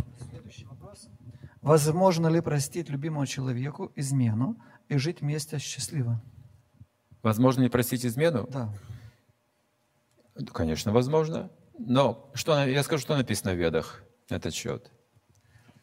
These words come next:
Speaker 2: Это тяжёлое событие для семьи, когда нарушается верность. Говорится, что клятва преступления — самый великий грех в мире.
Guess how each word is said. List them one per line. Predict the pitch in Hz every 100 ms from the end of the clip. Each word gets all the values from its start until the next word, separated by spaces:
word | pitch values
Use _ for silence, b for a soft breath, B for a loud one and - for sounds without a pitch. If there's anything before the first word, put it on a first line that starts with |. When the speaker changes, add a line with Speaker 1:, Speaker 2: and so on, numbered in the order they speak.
| b b - -
Speaker 2:
Это | 135 127 120 101 101 -
тяжёлое | 160 127 117 90 82
событие | - 87 95 110 131
для | 87 73 71 82
семьи, | - 92 87 127 190 202 - _ _ _
когда | - 85
нарушается | 90 87 92 85 -
верность. | 92 143 151 131 - -
Говорится, | 101 92 -
что | - 101 90 -
клятва | 110 113 110 104
преступления — | 110 - 110 139 131 110
самый | - 123 117 107 - B B B
великий | 110 123 117 101
грех | 85 80 -
в |
мире. | 78 -